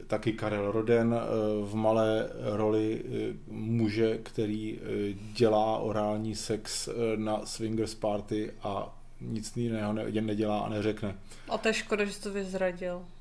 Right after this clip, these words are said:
Speaker 2: To
Speaker 1: No a já
Speaker 2: mohl
Speaker 1: jsem
Speaker 2: být
Speaker 1: chtěl
Speaker 2: highlight.
Speaker 1: říct něco, jako proč třeba lidé mají jít na tento,
Speaker 2: No, to, to by
Speaker 1: na
Speaker 2: si
Speaker 1: tento
Speaker 2: řekl,
Speaker 1: film.
Speaker 2: kdyby si z toho udělal trošku tajemno, když to vyflákneš, tak si každý najde jenom tuhle tu,
Speaker 1: Tak dělá
Speaker 2: ten
Speaker 1: tam
Speaker 2: kousek.
Speaker 1: orál na swingers party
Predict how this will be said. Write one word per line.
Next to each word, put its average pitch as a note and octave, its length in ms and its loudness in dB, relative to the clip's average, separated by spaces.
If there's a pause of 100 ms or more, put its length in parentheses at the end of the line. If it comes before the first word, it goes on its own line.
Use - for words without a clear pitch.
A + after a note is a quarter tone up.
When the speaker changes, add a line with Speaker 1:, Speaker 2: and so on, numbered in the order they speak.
(220)
Speaker 2:
To G#3 200 -2
Speaker 1:
No C#3 100 4
a C#3+ 60 8
já C#3+ 100 10
Speaker 2:
mohl C3 100 8
Speaker 1:
jsem A3 120 10
Speaker 2:
být G3+ 100 6
Speaker 1:
chtěl F3 200 12
Speaker 2:
highlight. F#3 460 10
Speaker 1:
říct F3 100 0
něco, D#3+ 380 6
jako D3 180 4
proč C#3 320 0
třeba D3+ 200 -2
lidé C3 260 6
mají B2 320 2
jít B2 200 -2
na A#2+ 60 -2
tento, A#2 520 -2 (180)
Speaker 2:
No, A#3 180 6
to, C4+ 140 6
to C#4 160 2
by B3+ 60 6
Speaker 1:
na - 60 8
Speaker 2:
si - 100 4
Speaker 1:
tento D4 180 8
Speaker 2:
řekl, D4+ 180 8
Speaker 1:
film. C#4 60 6
Speaker 2:
kdyby C4+ 220 4
si C4+ 140 -2
z - 40 -6
toho C4 180 4
udělal B3+ 200 4
trošku - 260 -6
tajemno, A#3 480 6
když A3 140 -2
to A#3 100 -4
vyflákneš, A3 640 2
tak A3+ 140 -4
si - 100 -6
každý G#3+ 340 2
najde G#3+ 220 6
jenom G#3+ 200 4
tuhle G#3 260 0
tu, G#3 140 -6
Speaker 1:
Tak C#3 240 6
dělá C#3 240 10
Speaker 2:
ten C#3+ 100 8
Speaker 1:
tam D3 120 8
Speaker 2:
kousek. - 420 2
Speaker 1:
orál C3 300 10
na C3 100 4
swingers B2+ 380 2
party B2 500 6